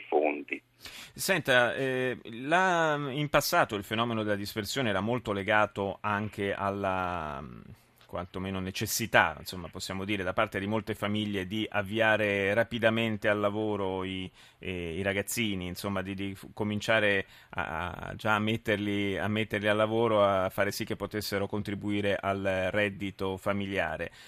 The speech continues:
Speaker 2: Oggi, con tutte le difficoltà che si incontrano per, eh, riuscire a trovarlo, un lavoro, forse le motivazioni, eh, possono essere un po' cambiate?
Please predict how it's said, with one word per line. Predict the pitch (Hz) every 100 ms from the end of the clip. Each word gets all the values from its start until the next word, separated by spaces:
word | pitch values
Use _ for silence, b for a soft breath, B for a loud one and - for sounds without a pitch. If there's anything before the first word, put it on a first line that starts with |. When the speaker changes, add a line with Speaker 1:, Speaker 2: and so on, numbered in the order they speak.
| b
Speaker 2:
Oggi, | - 160 160 123 120 107 101
con | 110 104 104 101
tutte | - 123 -
le | 107 104 101 98
difficoltà | 98 101 110 110 104 - 120 110 101 92
che | - 101
si | -
incontrano | 98 117 117 110 92 95 92
per, | 98 92
eh, | 90 87 85
riuscire | 95 92 104
a | 101
trovarlo, | - 110 143 113 78
un | 71
lavoro, | 92 110 139 82
forse | - 170 -
le | 110
motivazioni, | 95 95 104 107 - 156 131 101 b b b
eh, | - 80 64 -
possono | - 104 - 104
essere | 107 -
un | 110
po' | - 113
cambiate? | 113 110 123 120 85 95